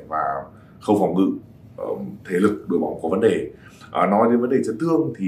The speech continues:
ờ, rất nhiều người, ờ, cho rằng đấy là lỗi của bác sĩ. Bác sĩ đúng là có phần lỗi,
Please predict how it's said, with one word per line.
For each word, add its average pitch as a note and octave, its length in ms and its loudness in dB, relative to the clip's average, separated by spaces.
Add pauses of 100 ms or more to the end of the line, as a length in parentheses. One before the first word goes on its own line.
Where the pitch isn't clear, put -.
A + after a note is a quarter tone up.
(140)
ờ, D#2+ 300 -2 (640)
rất C#3 200 -2
nhiều A#2 140 2
người, F2+ 300 6 (540)
ờ, - 140 -6
cho A2+ 140 2
rằng G2 180 0
đấy F#2 100 4
là B2 60 2
lỗi A2 260 6 (100)
của - 460 0
bác - 120 0
sĩ. F3 320 -4 (300)
Bác B2+ 180 6
sĩ D3 180 4
đúng C3 160 8
là C3+ 120 2
có G2+ 100 0
phần G2 140 -6
lỗi, F#2 200 -2